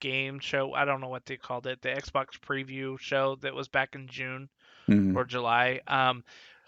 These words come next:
Speaker 1: all the announcements were that their major titles were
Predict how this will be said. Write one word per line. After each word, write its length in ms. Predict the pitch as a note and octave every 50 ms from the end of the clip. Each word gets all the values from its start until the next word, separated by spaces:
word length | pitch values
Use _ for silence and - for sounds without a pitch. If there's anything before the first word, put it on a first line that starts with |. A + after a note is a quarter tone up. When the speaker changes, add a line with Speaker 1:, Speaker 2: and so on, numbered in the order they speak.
| - - - - _ _ _ _ - - - _ _ _ -
Speaker 1:
all 220 | - G3 G#3 G3+
the 120 | G3 G#3+
announcements 580 | F#3 E3 D#3 D#3+ F#3 F3 - E3+ D3+ C#3+ - -
were 160 | D#3 D3 C#3+
that 260 | C#3 C#3+ C#3+ C#3 C#3
their 180 | B2+ D3+ D#3 E3
major 500 | E3 D3+ C#3+ C#3 C#3+ D3 C#3+ E3+ F3 D#3+
titles 640 | - - C#3 C3+ C3+ C#3 D3 E3 F3+ F#3 F#3+ - -
were 140 | - D3